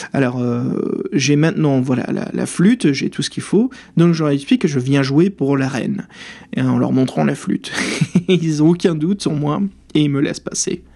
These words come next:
Voilà, c'est parfait. Donc, je continue, et là, je croise un nain qui est piégé dans un trou, qui est tombé apparemment dans un piège. Donc je l'aide à sortir, et en récompense, il me dit de faire attention au rat blanc,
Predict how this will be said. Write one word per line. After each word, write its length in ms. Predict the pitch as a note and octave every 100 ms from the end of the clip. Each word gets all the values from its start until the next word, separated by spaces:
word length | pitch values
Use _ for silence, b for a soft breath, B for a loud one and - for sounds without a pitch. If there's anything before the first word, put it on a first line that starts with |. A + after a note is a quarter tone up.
| B B B B B C#3
Voilà, 200 | C#3 B2
c'est 160 | -
parfait. 360 | D3 B2+ - - - B -
Donc, 180 | D#3+ D#3
je 80 | F3+
continue, 600 | G#3+ G#3+ F#3 F3 C4+ -
et 80 | D3
là, 120 | G3
je 100 | E3
croise 260 | - G3 D#3
un 100 | C#3
nain 220 | C#3+ G3
qui 220 | - -
est 20 |
piégé 380 | - - C#3 D#3+
dans 220 | C3 C3
un 40 | A2+
trou, 220 | - - - - - -
qui 120 | -
est 40 | C#3+
tombé 220 | C#3 D3+
apparemment 320 | D3 B2+ D3
dans 160 | D3 -
un 60 |
piège. 360 | - D#3 - - B B B B B D3+
Donc 180 | D3+
je 200 | B2+ D#3+
l'aide 220 | C4+ A#3 D#3+
à 60 |
sortir, 640 | - D3 - C#3 C#3+ F#3+ G#3 B -
et 120 | B3 B3
en 100 | F#3+
récompense, 560 | E3 D3 D3 D#3+ E3+
il 80 | E3
me 80 | D3
dit 120 | E3+
de 80 | D3
faire 200 | D3 C#3
attention 440 | C3+ C3 - F3 E3+
au 80 |
rat 280 | B2+ B2 D3
blanc, 380 | C#3+ C#3 C3